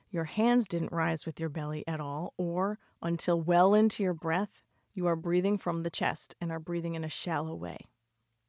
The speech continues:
Try again, this time focusing on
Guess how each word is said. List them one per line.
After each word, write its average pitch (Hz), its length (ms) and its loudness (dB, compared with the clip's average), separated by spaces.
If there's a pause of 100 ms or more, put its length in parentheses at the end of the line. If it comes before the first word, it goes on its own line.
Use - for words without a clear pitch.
(340)
Try 165 360 0
again, 185 480 0 (200)
this 185 220 2
time 185 260 0 (120)
focusing 247 480 0
on 190 260 0